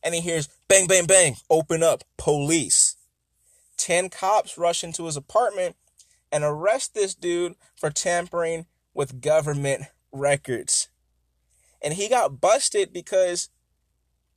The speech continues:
a few months ago, a coach that had coached him seven years ago when he was really in high school saw him playing in a game, recognized him, and reported it. Like, I feel like he could have done a better job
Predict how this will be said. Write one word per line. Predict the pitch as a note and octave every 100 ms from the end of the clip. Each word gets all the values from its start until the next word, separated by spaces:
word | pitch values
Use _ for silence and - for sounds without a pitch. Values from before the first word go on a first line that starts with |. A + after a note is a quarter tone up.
| -
a | E3
few | - G#3
months | F#3+ G#3 C4 A3+
ago, | G3 G3 F#3 F#3 _ _ _ -
a |
coach | C#3+ - F3+ G#3 -
that | F#3
had | F#3+ C3+
coached | - E3 F#3+ - -
him | D#3+ B2+
seven | - D#3 D#3+ E3+ C3
years | C3+ F3+ D#3
ago | C3+ C#3
when | C3
he | C#3+
was | C3+ A#2
really | B2+ C#3+ C3+
in | A2+
high | D3
school | E3+ - C3 A#2+ A#2+ _ -
saw | - D#3 D3
him | D3+ C3+
playing | B2+ D3 C#3+
in | C3+
a | B2
game, | G#2+ C#3+ D#3+ C3 C3 _ _
recognized | C3+ D3 D3 C#3+ C#3 C3
him, | - C3+ B2 _ _ -
and | C#3
reported | B2+ - - F3 D3 G#2
it. | D2+ - _ _ _ _ _ _ _ _ _ -
Like, | E3 D#3 - _ _ _ _ _
I | D3+ D3+
feel | - G3+ A3+
like | G#3+ G3+ _ _ -
he | G3
could | F#3
have | G3+
done | F3+ F3+
a | C3
better | A2 D3 E3+
job | C#3+ C3 C3+ D#3 E3